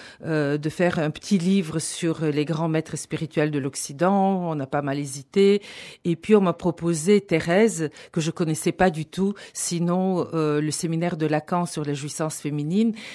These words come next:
euh, qui s'appelle Encore. Et, euh, sur la couverture,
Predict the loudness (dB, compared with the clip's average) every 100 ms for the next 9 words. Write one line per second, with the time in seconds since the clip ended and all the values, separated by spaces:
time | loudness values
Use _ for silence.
0 | -12 -6 -2 -2 -4 -6 -8 -4 -4 -4
1 | -6 0 2 2 0 -4 0 2 2 -2
2 | -4 -2 -4 -6 -6 -6 -6 -6 -6 -2
3 | -2